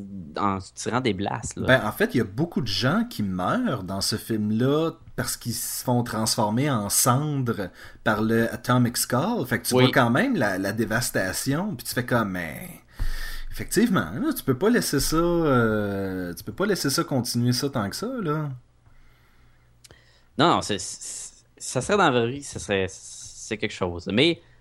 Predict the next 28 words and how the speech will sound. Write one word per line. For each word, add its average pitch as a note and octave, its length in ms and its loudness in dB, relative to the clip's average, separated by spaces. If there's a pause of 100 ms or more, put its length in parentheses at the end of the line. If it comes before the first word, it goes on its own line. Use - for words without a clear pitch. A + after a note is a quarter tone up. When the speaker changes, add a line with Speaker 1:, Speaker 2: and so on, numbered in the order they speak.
(180)
Speaker 1:
si - 160 -12
ça D3+ 120 4
serait E3+ 140 0
dans D#3+ 80 2
la A2+ 60 2
vraie G#2 160 2
vie, D3 200 -2
on G#2+ 120 0
aurait G2+ 100 0
aussi G#2+ 220 -6
peut-être G#2+ 240 -2
les G#2 160 -2
super-héros. G2 680 0
Donc B2 220 2
là, G#2+ 220 0
t'as A2 100 0
l'autre A2+ 240 2
débat. G#2 360 2 (160)
Tu F#2+ 100 -10
sais, - 120 -6
t'as A2+ 120 4
les G2+ 100 2
super-héros. B2+ 560 4 (180)
Eux, D3 100 8
est-ce C3 120 2
qu'eux, A2+ 460 0 (120)
ils G#2+ 120 -8
tueraient B2 520 0